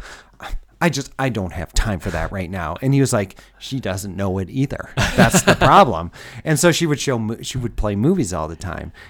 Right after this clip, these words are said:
Speaker 1: And while they were playing, while she was playing movies, of course, everyone is misbehaving.
Speaker 2: No.
Speaker 1: So they're like the,
Speaker 2: As
Speaker 1: the
Speaker 2: soon
Speaker 1: cer-,
Speaker 2: as the lights go down in any
Speaker 1: Yes.
Speaker 2: classroom.
Speaker 1: The ceramics room was around the corner. So kids would go over to the ceramics room and get clay.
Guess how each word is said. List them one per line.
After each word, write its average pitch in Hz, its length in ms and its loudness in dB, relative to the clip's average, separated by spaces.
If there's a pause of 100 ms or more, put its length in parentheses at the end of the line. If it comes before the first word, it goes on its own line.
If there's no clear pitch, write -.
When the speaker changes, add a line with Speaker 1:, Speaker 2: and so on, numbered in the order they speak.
Speaker 1:
And 143 140 4
while 165 160 10
they 151 140 6
were 135 80 2
playing, 127 580 2
while 123 160 2
she - 140 -6
was 117 100 -2
playing 110 300 4
movies, 120 500 2
of - 180 -16
course, 104 300 -4
everyone 104 400 -6
is 90 220 -6
misbehaving. 92 800 -4 (280)
Speaker 2:
No. 82 200 -4 (160)
Speaker 1:
So 165 180 4
they're 170 240 8
like 151 300 2 (120)
the, 131 280 2 (100)
Speaker 2:
As 131 100 0
Speaker 1:
the 139 60 6
Speaker 2:
soon 175 120 6
Speaker 1:
cer-, 185 60 8
Speaker 2:
as 165 80 4
the 156 100 2
lights 120 300 2
go 113 100 -2
down 104 100 0
in 131 80 4
any 110 180 0
Speaker 1:
Yes. - 120 2
Speaker 2:
classroom. 87 600 -8 (140)
Speaker 1:
The 160 100 2
ceramics 180 580 2
room 127 200 4
was 120 200 0
around 104 280 -4
the 92 60 -10
corner. 85 500 -8 (360)
So 143 140 -2
kids 160 340 -2
would 127 160 -4
go 131 220 0
over 151 260 2
to 170 60 2
the 170 100 -2
ceramics 127 560 0
room 98 400 -2
and 104 200 -8
get 95 220 -8
clay. 92 580 -2